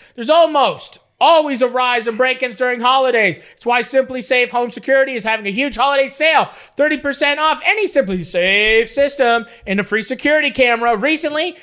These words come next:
U S News and World Report ca-, called it the best home security system of twenty twenty. So whether you're traveling or staying put for the holidays, check out that thirty percent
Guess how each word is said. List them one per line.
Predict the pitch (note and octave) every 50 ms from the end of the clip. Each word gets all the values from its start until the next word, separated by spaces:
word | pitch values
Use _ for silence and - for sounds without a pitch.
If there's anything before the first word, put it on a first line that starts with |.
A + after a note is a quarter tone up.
| - - -
U | F3 A#3 C4+
S | C#4 C#4 C#4 A#3+
News | C4 C#4+ D4+ C#4 B3
and | G3 F3 E3+
World | G#3 B3 C#4 C#4 C4 G#3
Report | G#3+ E3 - C4 D#4 D4+ B3 - -
ca-, | G#3+ F#3+ F#3+ - - _ _ - - _ -
called | - A#3 A#3+ A#3+ A#3+ G#3+
it | B3 B3+ C#4 C4+ - - - _ -
the | F#3+ G3
best | D#3+ C#3+ B3 C4 C#4+ C#4 - -
home | - A3 A#3+ C4 C4+ C4 -
security | - C4+ - - B3 A#3 A#3 A#3 A#3 A#3+ A3
system | - A#3+ B3 A#3 - - C4+ C4 B3+ - - _ - G3
of | E3+ D#3 -
twenty | - C4 C4+ C#4 C4+ C4 C4 A#3
twenty. | - - C4+ C4 B3+ A#3 G#3 F#3 D#3 G#2 F#2 _ _ _ _ _
So | - - G3 F3+ F3+
whether | F3+ F3 F#3+ A#3 C#4 C#4+ D4+ E4+
you're | D4+ C#4 C4+ B3
traveling | F#3 - C4 C#4+ D#4+ E4 E4+ E4+ E4+ E4 E4 D4
or | A#3 G3
staying | - - C#4 C#4+ C#4+ C#4 C4+ A#3 - _
put | - E4 E4+ D#4 C#4 - - - _ _
for | - A3+
the | A#3 A3+
holidays, | B3+ C#4+ D4 C#4 B3 A#3 A#3+ B3+ B3 A#3+
check | - C4 B3+ B3+
out | C4 C#4 C#4 C4
that | C4+ A#3 G#3+ - - -
thirty | C4 C4+ C#4+ D4 D4 D#4 D#4 D#4+ D#4 - - _ _ _
percent | - C4 B3+ - - - C4+ C4 C4 B3+ B3+